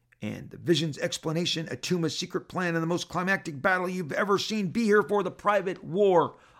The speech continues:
of Doctor Doom. The w-, Avengers one fifty-six, as one fifty-five and one fifty-four have, I did not mention this, great covers by Jack Kirby, who created the Avengers.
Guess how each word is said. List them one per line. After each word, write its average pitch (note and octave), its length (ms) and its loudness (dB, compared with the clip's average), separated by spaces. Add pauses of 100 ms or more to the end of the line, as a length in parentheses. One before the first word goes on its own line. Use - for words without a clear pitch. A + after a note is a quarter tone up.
of C#3+ 180 -4
Doctor F#3 540 6 (520)
Doom. G#3 420 8 (920)
The C3+ 380 4 (540)
w-, - 240 -6
Avengers D3+ 420 0
one E3+ 240 -2
fifty-six, F3+ 720 -4 (760)
as E3+ 380 0 (240)
one D#3 300 -2
fifty-five C#3+ 640 -4
and C3 120 -2
one C3+ 100 -2
fifty-four B2+ 540 -6
have, B2 180 -2
I A#2+ 120 -4
did A#2 200 -6
not C#3 180 -8
mention A#2+ 280 -10
this, A2 100 -10
great B2+ 460 -6
covers A#2 320 -4
by B2 180 -6
Jack A#2 360 -8
Kirby, B2 280 -6
who A2 100 -6
created B2 460 -8
the B2 120 -6
Avengers. B2+ 500 -10